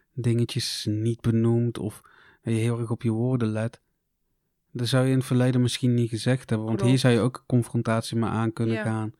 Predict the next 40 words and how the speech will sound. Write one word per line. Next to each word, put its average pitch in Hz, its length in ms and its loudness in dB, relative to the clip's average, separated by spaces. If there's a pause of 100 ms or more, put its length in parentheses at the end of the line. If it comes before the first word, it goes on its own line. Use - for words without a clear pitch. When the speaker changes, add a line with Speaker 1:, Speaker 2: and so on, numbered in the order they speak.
(180)
Speaker 2:
<laughs> - 120 2 (240)
Dat - 180 -8
Speaker 1:
Dus 147 160 2
ik 170 60 8
Speaker 2:
klopt. 143 120 4
Speaker 1:
denk 151 220 4
dat 147 140 2
we 139 100 2
daar 127 240 4
misschien 127 520 0 (160)
ook 143 200 2
wel 135 160 0
een 123 200 2
doel 127 180 0
voor 120 180 -4
het 120 120 -10
komende 127 400 0
jaar 143 280 0
te 127 160 -2
pakken 117 300 -2
hebben, 117 300 2
of 165 140 -4
Speaker 2:
Ja. - 180 6
Speaker 1:
niet? 104 100 -2 (280)
Speaker 2:
Ja, 196 200 2
zeker. - 480 -10 (180)
Absoluut. 180 720 -12 (680)
Speaker 1:
Maar 151 420 2
daarnaast, 143 840 0
wa-, 139 220 -4 (920)
wat 202 180 2
zijn 208 160 2
nou 185 180 2
echt - 400 -12 (140)
wensen 170 420 0
voor 151 140 -2
jou 151 220 0
persoonlijk 156 540 0
die 139 260 2
je... 131 80 2